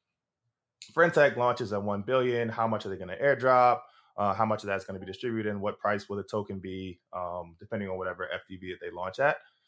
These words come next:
Um, that's a ways out, but I think it's interesting in that it's probably gonna incentivize activity within the application, especially because people already saw how much the Blur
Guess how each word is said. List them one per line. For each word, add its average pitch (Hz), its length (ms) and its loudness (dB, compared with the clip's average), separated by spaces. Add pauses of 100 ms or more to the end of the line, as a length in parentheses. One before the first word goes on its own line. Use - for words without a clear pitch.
(300)
Um, 107 560 4
that's - 180 6
a 165 80 8
ways 117 320 4
out, 117 300 6
but 117 100 4
I 113 60 6
think 131 220 -4
it's - 340 -4
interesting 110 840 0
in 104 200 -4
that 95 340 2 (140)
it's 101 140 -10
probably 101 340 0
gonna 104 180 -2
incentivize 95 560 -4
activity 95 540 -6
within 95 240 -10
the 92 100 -6
application, 95 760 -4
especially 107 440 -4
because 104 440 -4
people 107 380 -8
already 98 280 2
saw 95 500 2 (100)
how 90 140 2
much 95 320 -2
the 92 100 -8
Blur 92 500 -4